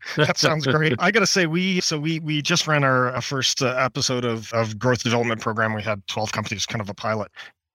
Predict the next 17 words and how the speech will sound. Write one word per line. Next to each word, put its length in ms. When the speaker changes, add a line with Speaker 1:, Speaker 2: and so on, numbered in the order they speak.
Speaker 1:
And 280
on, 320
it's 200
four 320
days 340
of 100
intensive 540
training, 380
you 40
know, 80
with 100
a 40
lot 140
of 80
experts 340
and 80
all 140